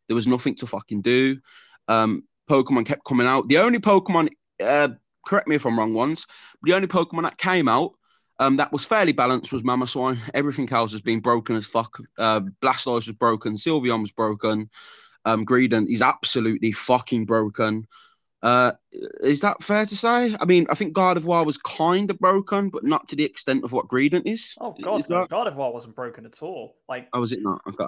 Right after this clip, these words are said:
Speaker 2: no, not at all. The fact that Gardevoir comes online so late means that she can only really function in a competitive team comp when you're playing alongside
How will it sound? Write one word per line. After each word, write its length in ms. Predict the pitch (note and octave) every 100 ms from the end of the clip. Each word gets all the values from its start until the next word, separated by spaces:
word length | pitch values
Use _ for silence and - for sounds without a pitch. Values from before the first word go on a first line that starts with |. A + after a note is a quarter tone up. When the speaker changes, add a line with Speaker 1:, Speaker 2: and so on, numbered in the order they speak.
| C3+
Speaker 2:
no, 180 | D3+ C#3
not 280 | C#3+ A#2 -
at 60 |
all. 200 | D3+ D3
The 120 | A#2 C3
fact 320 | E3+ D3+ -
that 240 | C#3+ C#3+
Gardevoir 600 | D3 C#3 C#3 C#3+ C3+ B2
comes 280 | D#3 D#3 C#3+
online 480 | C3 B2 C3+ D#3 C3+
so 260 | - A#2
late 480 | A2+ G#2+ A2 A#2+ -
means 300 | C3 B2+ B2+
that 120 | C3+
she 140 | - D3
can 160 | C3+
only 240 | C#3 D3+ B2+
really 400 | A2+ C3+ B2 A#2
function 760 | - C#3 D3+ - - A2+ A#2
in 360 | - C3 A#2+ A#2+ _ _ -
a 100 | - -
competitive 600 | D3 C#3+ C3+ - C#3 -
team 300 | C#3+ D3 C3
comp 380 | A#2+ A#2 A2+ -
when 160 | - B2+
you're 100 | B2
playing 400 | - C3+ B2+ A#2
alongside 840 | B2 B2 A#2+ - C3+ B2 A#2 A2+